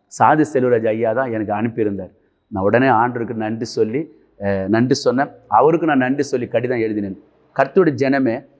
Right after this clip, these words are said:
ஒருவேளை நம்ம வந்து ஆயிரம் ஸ்தோத்திர பலிகளை சொல்லி நாம் ஜெபிக்கும்போது, ஒரு ஆயிரம் ஸ்தோத்திர பலிகளை சொல்லி ஜெபிக்கும்போது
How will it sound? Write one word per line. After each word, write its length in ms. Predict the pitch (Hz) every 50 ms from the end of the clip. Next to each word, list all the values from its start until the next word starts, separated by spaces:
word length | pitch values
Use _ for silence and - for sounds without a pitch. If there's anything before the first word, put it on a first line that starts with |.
| _ _ _
ஒருவேளை 500 | - 120 135 151 160 180 175 156 131 - - - _ _ _
நம்ம 280 | - 117 120 123 123 123
வந்து 380 | 127 135 147 160 160 131 113 -
ஆயிரம் 720 | - 107 120 139 160 180 196 202 196 190 190 147 127 - - _ _ _ _ _ _
ஸ்தோத்திர 600 | - - - - 147 156 165 156 160 170 151 135
பலிகளை 300 | 127 127 131 131 127 117
சொல்லி 580 | 110 - - 117 120 123 123 113 - - _ _ _ _ _ _ _
நாம் 240 | - 107 110 104 95 95 -
ஜெபிக்கும்போது, 720 | 120 117 139 143 143 139 123 113 117 117 113 101 95 - - _ _ _ _ _ _ _ _ _ _ _ _ _
ஒரு 180 | - 110 110
ஆயிரம் 300 | 104 110 127 139 139 135 131 - -
ஸ்தோத்திர 340 | 135 143 151 147 156 139
பலிகளை 140 | 127 123 123
சொல்லி 280 | 113 104 - 120 117 113
ஜெபிக்கும்போது 640 | 104 110 113 113 127 117 - 120 113 113 110 104 104